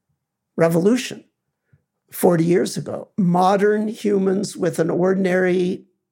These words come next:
science self-centered view of the world with an ordinary allocation of time and energy, if they keep it up their whole lives, have a pretty good shot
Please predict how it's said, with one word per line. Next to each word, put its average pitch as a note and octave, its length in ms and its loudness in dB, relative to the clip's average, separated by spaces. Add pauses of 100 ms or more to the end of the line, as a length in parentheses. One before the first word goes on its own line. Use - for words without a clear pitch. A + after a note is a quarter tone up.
(360)
science - 960 0 (320)
self-centered F3+ 520 0
view F#3+ 320 2
of G3 80 -2
the F#3+ 80 0
world E3 500 -2 (380)
with G3+ 220 4
an G3+ 100 2
ordinary A#3+ 800 2
allocation G#3 680 0
of G3 120 -2
time G3+ 300 0
and G3+ 100 0
energy, D3 720 -4 (560)
if F#4+ 240 2
they F4 140 2
keep E4+ 260 0
it D#4 80 2
up D4+ 160 2
their B3 180 2
whole B3 180 2
lives, F#3 580 -4 (580)
have D#4+ 240 2
a E4 80 4
pretty F4 480 -2
good C4 260 -4
shot - 640 -4